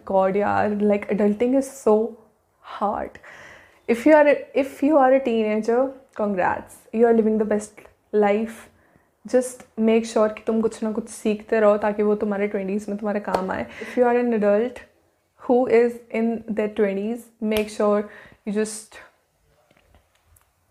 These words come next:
work hard consistently। And even if you don't feel like working hard, just be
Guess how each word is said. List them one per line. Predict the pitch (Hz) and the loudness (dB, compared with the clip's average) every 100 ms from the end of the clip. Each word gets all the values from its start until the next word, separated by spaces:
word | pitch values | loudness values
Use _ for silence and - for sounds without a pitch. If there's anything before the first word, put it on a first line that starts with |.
| _ | _
work | 214 196 196 - | 2 2 2 -2
hard | 202 240 240 - | -4 -4 -6 -6
consistently। | 220 226 208 - 220 240 240 370 359 - - - _ - | -4 -4 -10 -4 -4 -4 -6 -8 -10 -18 -20 -20 _ -6
And | 214 208 208 202 - - _ 226 | 0 2 2 0 -2 -10 _ 0
even | 220 262 | 2 4
if | 277 | 2
you | 285 | 2
don't | 285 277 | 2 0
feel | - 196 214 | -4 -4 -2
like | 226 233 214 | -2 -2 -6
working | 208 226 226 214 | -4 -4 -4 -2
hard, | 190 220 | -2 -2
just | 247 - - | -6 -8 -8
be | 196 | -4